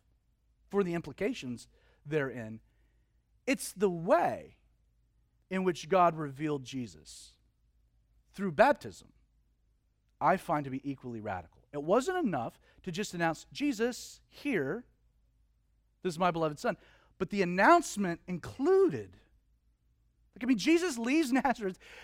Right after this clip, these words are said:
goes through the Galilee, goes all the way down to Bethabara to find John, to be baptized in the Jordan. It's all orchestrated. Now,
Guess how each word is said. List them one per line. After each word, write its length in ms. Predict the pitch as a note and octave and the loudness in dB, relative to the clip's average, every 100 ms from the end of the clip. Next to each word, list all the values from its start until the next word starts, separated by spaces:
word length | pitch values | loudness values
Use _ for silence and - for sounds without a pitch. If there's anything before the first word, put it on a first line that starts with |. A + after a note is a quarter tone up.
| - - | -16 8
goes 180 | B3 D#4+ | 10 10
through 140 | - | 6
the 80 | C#4+ | 6
Galilee, 260 | G#3 F#3 G3 - | 8 8 8 6
goes 140 | G#3 | 6
all 140 | A3 D#4+ | 10 10
the 80 | |
way 80 | F4+ | 10
down 220 | C#4+ C4+ | 10 8
to 60 | B3 | 8
Bethabara 380 | A3+ A#3 G3 F3+ - _ _ _ - | 4 4 4 2 -2 _ _ _ -2
to 80 | |
find 380 | A#3+ C4 F4 F#4+ | 6 12 12 10
John, 420 | A3 F3+ E3+ F#3+ - | 6 6 6 4 -2
to 60 | F#3 | -4
be 80 | G3+ | 4
baptized 500 | C4 E4+ E4+ E4+ C#4+ | 10 10 12 10 8
in 60 | |
the 80 | C#4+ | 2
Jordan. 400 | F3 F3+ F#3 F#3 _ _ _ _ - - | 2 2 2 -2 _ _ _ _ -8 0
It's 120 | - | 10
all 220 | D4 F4+ F#4+ | 12 12 12
orchestrated. 680 | F#4+ D4+ - F3+ A#2+ E2+ - _ _ _ _ _ _ | 6 2 -2 -2 -4 -6 -20 _ _ _ _ _ _
Now, 140 | D3 | -6